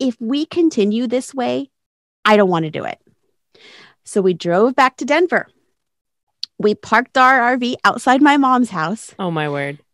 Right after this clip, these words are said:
Speaker 1: We stayed there for a week and we came up with some rules.
Speaker 2: Oh.
Speaker 1: And the rules were the minimum time we'll stay someplace is three days. We'll never stay less than three days.
Speaker 2: Okay.
Speaker 1: We never want to drive more than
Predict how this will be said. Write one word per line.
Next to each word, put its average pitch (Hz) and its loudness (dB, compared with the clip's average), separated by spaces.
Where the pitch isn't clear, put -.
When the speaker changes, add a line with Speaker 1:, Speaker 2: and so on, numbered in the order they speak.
Speaker 1:
We 233 0
stayed 202 0
there 240 2
for 247 -4
a 269 0
week 226 -8
and 214 2
we 208 2
came 196 -2
up 190 -4
with 170 -10
some 175 -6
rules. - -12
Speaker 2:
Oh. 208 -10
Speaker 1:
And 240 0
the 247 -4
rules 277 -8
were 185 -2
the 226 0
minimum 262 0
time 208 -2
we'll 190 -2
stay 185 -2
someplace 208 -6
is 180 -10
three 170 -6
days. - -16
We'll 220 -2
never 202 0
stay 196 -2
less 175 -4
than 185 -6
three 175 -10
days. - -14
Speaker 2:
Okay. 160 -6
Speaker 1:
We 285 -2
never 269 4
want 254 -2
to 285 -6
drive 240 -4
more 202 -2
than 180 -4